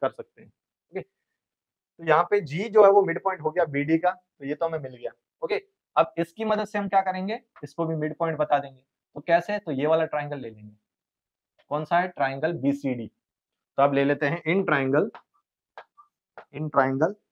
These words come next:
बीसीडी, in triangle बीसीडी। अब बीसीडी triangle में आपको given तो ये तो दे ही रखा है कि G is the midpoint। ओके, तो G is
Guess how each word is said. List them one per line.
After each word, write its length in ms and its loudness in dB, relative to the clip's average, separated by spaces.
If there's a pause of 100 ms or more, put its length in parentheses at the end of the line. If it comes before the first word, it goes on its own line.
(440)
बीसीडी, 1200 -2 (640)
in 180 0
triangle 360 0
बीसीडी। 400 -6 (640)
अब 180 -6
बीसीडी 420 0
triangle 400 0
में 100 0
आपको 420 2
given 300 -2
तो 200 -4 (320)
ये 140 2
तो 100 2
दे 100 4
ही 80 8
रखा 240 0
है 80 -8 (240)
कि 100 0
G 240 0
is 80 0
the 120 2
midpoint। 420 0 (300)
ओके, 140 -4
तो 840 0
G 200 2 (220)
is 240 2